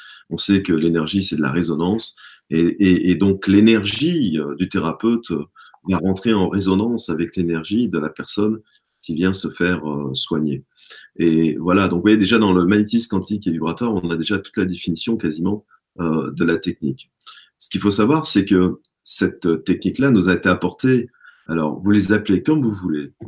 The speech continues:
des extraterrestres, des supraconsciences, des civilisations avancées. Mettez la définition qui vous parle, ça n'a aucune importance, on parle de la même chose. Voilà, ça nous a été apporté parce que nous, nous appelons des médecins des étoiles.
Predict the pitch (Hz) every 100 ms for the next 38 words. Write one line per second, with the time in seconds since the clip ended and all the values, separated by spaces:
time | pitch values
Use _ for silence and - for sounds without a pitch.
0 | - - 95 104 104 98 98 82 73 65
1 | - 98 95 98 98 92 95 - 78 73
2 | - - - - 110 113 113 107 104 104
3 | - 98 95 95 - 76 - - - -
4 | _ _ _ _ 104 113 117 143 110 104
5 | 104 107 101 - 113 - 95 92 85 76
6 | 65 - 87 87 90 104 92 92 - 104
7 | 107 104 - - 90 87 82 85 85 82
8 | - 69 67 - _ _ - - 87 90
9 | 76 71 - 104 104 123 117 143 110 104
10 | 131 117 - 95 120 113 92 - 117 98
11 | 82 85 92 104 101 82 85 - 67